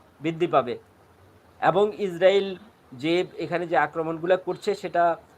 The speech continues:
যে অস্ত্রশস্ত্র ইতিমধ্যেই সবগুলাই মার্কিন যুক্তরাষ্ট্র সহ ফ্রান্স, জার্মানি সহ যুক্তরাষ্ট্র, সাতটা দেশ বা ইসরায়েলে বিভিন্ন এরকম হামলা যেন ই-, ইসরায়েলের উপরে না আসতে পারে, অস্ত্র যেন না আসতে পারে, সেই জন্য তাদের আকাশ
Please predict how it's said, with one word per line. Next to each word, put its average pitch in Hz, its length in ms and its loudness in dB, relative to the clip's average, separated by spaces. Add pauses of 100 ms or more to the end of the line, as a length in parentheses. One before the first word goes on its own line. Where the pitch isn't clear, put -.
(100)
যে 139 80 0
অস্ত্রশস্ত্র 175 840 0 (260)
ইতিমধ্যেই 165 600 -2 (400)
সবগুলাই 175 380 0
মার্কিন 170 360 -2
যুক্তরাষ্ট্র 165 640 -2 (220)
সহ 160 200 0
ফ্রান্স, 156 360 0 (540)
জার্মানি 170 560 2 (640)
সহ 165 160 2
যুক্তরাষ্ট্র, 165 520 0
সাতটা 156 560 0
দেশ 185 160 4 (180)
বা 151 120 4
ইসরায়েলে 156 500 0
বিভিন্ন 165 380 -2
এরকম 156 300 -2 (100)
হামলা 165 280 2
যেন 165 180 0
ই-, 170 120 0 (640)
ইসরায়েলের 165 560 0
উপরে 156 240 0
না 147 240 2
আসতে 156 240 -2
পারে, 180 240 4
অস্ত্র 160 300 0
যেন 156 220 -2
না 160 160 2
আসতে 156 200 -2
পারে, 170 160 0
সেই 185 180 -4
জন্য 185 260 -2
তাদের 165 260 2
আকাশ 151 240 2